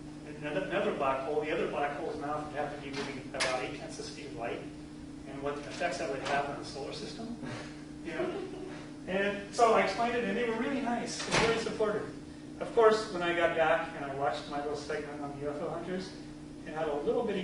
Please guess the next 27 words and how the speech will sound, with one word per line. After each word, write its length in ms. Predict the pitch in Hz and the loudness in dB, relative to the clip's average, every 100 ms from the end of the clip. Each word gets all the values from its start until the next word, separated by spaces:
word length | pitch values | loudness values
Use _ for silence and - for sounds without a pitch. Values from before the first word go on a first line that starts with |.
| - | -2
clip 180 | 196 175 | -2 -2
of 140 | 151 | -4
me 60 | 156 | -4
saying, 340 | 156 147 135 - - - - 170 | -6 -6 -6 -8 -10 -10 -8 2
"Yeah, 200 | 196 170 | 4 6
uh, 240 | 151 147 | 4 2
wormholes 520 | 196 220 214 214 190 - - | 2 4 6 6 2 -4 8
could 180 | 240 190 | 8 8
exist 300 | - 208 196 | 2 2 4
mathematically," 720 | 190 170 165 185 175 190 185 | 2 4 4 4 2 2 0
and, 120 | 147 143 - - - | -2 -6 -8 -10 -8
and, 340 | 147 151 151 147 | -4 -2 0 -2
uh, 200 | 147 147 | -4 -4
you 80 | 147 | -4
know, 160 | 135 151 - | -4 -6 -6
that's 180 | 156 156 | -6 -4
it. 100 | 151 - - - | -6 -6 -10 -6
And 180 | 226 226 | -6 -2
then 100 | - | 2
they 60 | 190 | 4
had 140 | 196 | 4
this 100 | 277 269 | 4 4
crazy 280 | - 226 214 185 | 4 4 4 6
guy 320 | 185 190 180 | 8 8 8
on 200 | 175 175 | 6 6
after 260 | 175 175 - - - - | 4 2 -2 -6 -6 -2
me. 300 | 285 330 | 0 2